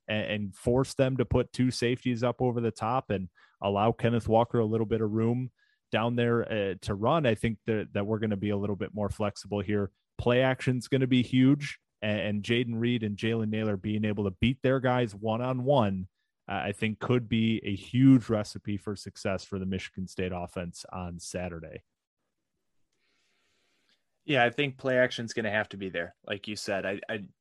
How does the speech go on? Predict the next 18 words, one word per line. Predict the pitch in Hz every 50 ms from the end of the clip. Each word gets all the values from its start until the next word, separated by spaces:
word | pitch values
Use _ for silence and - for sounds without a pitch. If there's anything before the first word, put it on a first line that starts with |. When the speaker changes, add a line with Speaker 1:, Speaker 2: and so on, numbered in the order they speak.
| _ _ _ _ -
Speaker 2:
<sighs> | - - - - - - - - _ _
the | - 131 - - - - - _
weakness | 127 127 127 139 147 139 - 165 170 170 165 - - - - - _ _ _ _ _ _ _ _ _ _ _ _ -
of | 139 135 131
this | 131 127 123 135
Michigan | 131 127 - 139 131 127
defense, | 113 123 127 123 - 120 110 -
it | 123 117
gets | 139 131 131
weaker | 127 135 135 135 151 143 139
as | 127 131
you | 123
get | 127 120 -
further | - 131 123 120 120
from | - - 120 113
the | 110
ball. | 98 110 101 98 92 95 95 -
Their, | 117 113 113 113